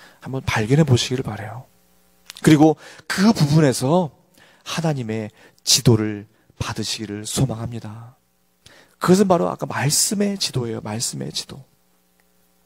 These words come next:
하나님의 말씀의 지도를 받는데도 입술의 열매를 맺지 못합니까? 하나님의 말씀의 지도를 받는데도 게으릅니까?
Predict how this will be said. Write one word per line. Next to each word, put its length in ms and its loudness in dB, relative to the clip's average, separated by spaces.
하나님의 360 4
말씀의 460 2
지도를 540 2
받는데도 880 2
입술의 440 6
열매를 240 4
맺지 260 -4
못합니까? 640 -16
하나님의 380 4
말씀의 360 0
지도를 320 2
받는데도 760 2
게으릅니까? 840 -4